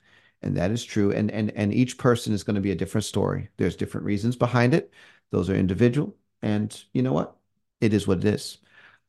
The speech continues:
Um, we bless and we release those that do not continue, and we bless and embrace those that are continuing. Um, for those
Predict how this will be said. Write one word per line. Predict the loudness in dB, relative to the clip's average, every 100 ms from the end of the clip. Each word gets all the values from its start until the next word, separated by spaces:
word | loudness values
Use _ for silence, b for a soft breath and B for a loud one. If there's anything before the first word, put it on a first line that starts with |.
| _ 2
Um, | 6 6 4
we | 2
bless | 2 2 2 0 -8 -12 -4
and |
we | -2
release | 0 0 0 0
those | -2 -2
that | -4
do | 0
not | 0 0
continue, | 0 4 4 6
and | 4
we | 2
bless | 0 2 4 2 -4 -10
and | -6 -4
embrace | 0 2 2 2
those | 2 2 2
that | -2 4
are | 6 6
continuing. | 4 0 0 -2 0 0 -2 -4 -10 -18 B B B B B 0
Um, | 4 4 4 0 -6 -14 _ _ _ _ _ _ _ _ _ _ _ _ _ _ _ _ _
for | 2 2
those | 4 6 8 8 8 4 2 -2 -12